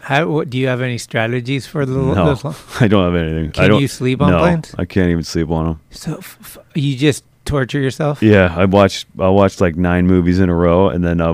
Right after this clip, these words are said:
Speaker 2: when I get off, my eyes are bleeding. <laughs> You know what I mean? That kind of stuff. I can't sleep on 'em.
Speaker 1: Do you get, um, jet lag? Like, do you have to acclimate for a day once you're
Speaker 2: No,
Speaker 1: at
Speaker 2: usually not. Not anymore, anyway. I mean,
Speaker 1: Uh.
Speaker 2: I just, I think my <laughs> mind just let it go and was like, "Dude, just sleep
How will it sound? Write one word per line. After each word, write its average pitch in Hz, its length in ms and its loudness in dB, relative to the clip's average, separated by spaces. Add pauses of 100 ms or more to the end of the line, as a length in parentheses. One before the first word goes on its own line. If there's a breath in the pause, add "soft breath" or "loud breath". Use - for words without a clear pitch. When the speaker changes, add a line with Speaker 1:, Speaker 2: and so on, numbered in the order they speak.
Speaker 2:
when 90 160 -2
I 82 60 -2
get 82 200 0
off, 82 220 0
my 85 180 -2
eyes 82 240 -2
are 87 60 -2
bleeding. 90 360 2
<laughs> - 40 -4
You 147 60 8
know 113 80 8
what 104 80 6
I - 20 6
mean? 98 220 4
That 87 160 0
kind 82 160 -4
of 80 80 -8
stuff. 78 260 -6
I 85 80 -2
can't 98 260 -2
sleep 90 280 -4
on 92 160 2
'em. 92 180 0 (200)
Speaker 1:
Do 147 80 -4
you 131 120 -2
get, 131 300 -4
um, 127 680 -8
jet 147 280 -8
lag? 160 260 0
Like, 127 180 -4
do 135 80 -4
you 135 60 2
have 120 100 -6
to 131 80 -6
acclimate 131 540 -4
for 147 140 -4
a 131 80 -2
day 131 220 -2
once 127 300 -4
you're 110 100 2
Speaker 2:
No, 90 460 2
Speaker 1:
at 95 60 -8
Speaker 2:
usually 92 380 0
not. 80 420 -4
Not 101 160 2
anymore, 80 460 -2
anyway. 82 440 -2
I 85 80 -4
mean, 95 180 2
Speaker 1:
Uh. - 80 -4
Speaker 2:
I 92 360 0
just, - 280 -2 (200)
I 95 80 -6
think 101 160 0
my 90 120 2
<laughs> 76 60 -6 (280)
mind 98 240 0
just 92 200 -4
let 90 240 0
it 87 180 -2
go 90 380 4
and 87 120 -2
was 85 160 -4
like, 85 260 -4
"Dude, 87 220 -6
just 107 180 -10
sleep 76 240 -12